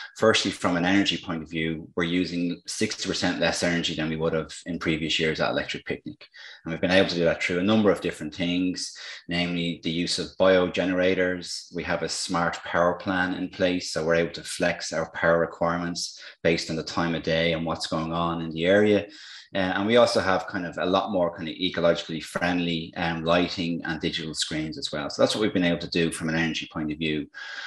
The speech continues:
From a waste point of view, just by the very nature of the design, we've, uh, been able to save almost ten thousand kilograms of plastic,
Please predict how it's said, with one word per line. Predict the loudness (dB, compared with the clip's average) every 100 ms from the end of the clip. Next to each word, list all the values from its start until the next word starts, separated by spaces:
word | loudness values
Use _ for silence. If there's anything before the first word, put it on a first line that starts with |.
| -4
From | 2 4
a | 8
waste | 8 8 6
point | 4 4
of | 4
view, | 4 4
just | 0 -2
by | -2
the | 0
very | 2 2 2
nature | 0 -2 -4
of | -6
the |
design, | -6 -2 0 2 4 2 0 -6
we've, | -4 -2
uh, | -2 -2
been | -2
able | -2 -4
to | -6
save | 0 2 4
almost | 4 4 4 2 -2
ten | -4 -4
thousand | 0 0 0
kilograms | -2 0 0 -2 -2 -6
of | -6
plastic, | 0 0 0 -4 -12